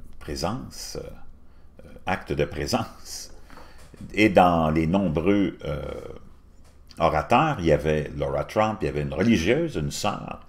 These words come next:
C'était assez intéressant. Il y avait Kellyanne Conway aussi, entre autres. Le vice-président, Mike Pence, son épouse, la première,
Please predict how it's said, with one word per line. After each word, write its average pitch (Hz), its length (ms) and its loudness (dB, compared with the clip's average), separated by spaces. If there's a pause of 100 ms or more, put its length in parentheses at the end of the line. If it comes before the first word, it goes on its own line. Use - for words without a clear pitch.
(520)
C'était - 160 -4
assez 73 220 -2
intéressant. 82 720 -4
Il 73 80 -2
y 78 40 4
avait 113 200 4
Kellyanne 123 600 4
Conway 107 460 6
aussi, 80 400 -2
entre 65 240 -8
autres. 71 300 -4 (840)
Le 64 60 -4
vice-président, 80 680 -2 (760)
Mike - 260 -2
Pence, 117 560 -2
son 76 300 -2
épouse, 123 500 -2
la 69 220 -6 (100)
première, 78 640 -2